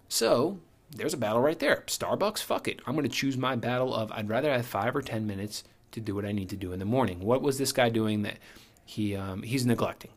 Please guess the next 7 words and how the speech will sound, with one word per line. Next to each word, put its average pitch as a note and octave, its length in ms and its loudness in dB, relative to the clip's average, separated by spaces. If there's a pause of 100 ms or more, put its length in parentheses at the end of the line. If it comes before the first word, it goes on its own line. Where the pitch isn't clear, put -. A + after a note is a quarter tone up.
(140)
He's C3+ 200 -2
neglecting A#2+ 800 4 (140)
the A2 120 -2
movement A2+ 800 2 (280)
of F#2+ 300 -2
his G2+ 280 -4
body. B2+ 480 4